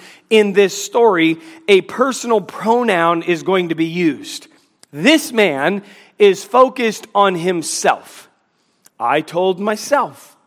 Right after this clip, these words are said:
He even at one point says, "So I said to my soul."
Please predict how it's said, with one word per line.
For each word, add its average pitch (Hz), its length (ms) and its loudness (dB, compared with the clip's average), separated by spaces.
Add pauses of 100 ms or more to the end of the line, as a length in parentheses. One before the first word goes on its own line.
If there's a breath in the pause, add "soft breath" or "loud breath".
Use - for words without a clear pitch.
(460 soft breath)
He 247 140 0 (160)
even 311 180 2
at 254 140 -4
one 247 240 2
point 175 340 -2
says, 165 380 0
"So 196 200 0
I 190 120 4
said 202 320 -4
to 202 80 -4
my 202 200 0
soul." 185 540 -4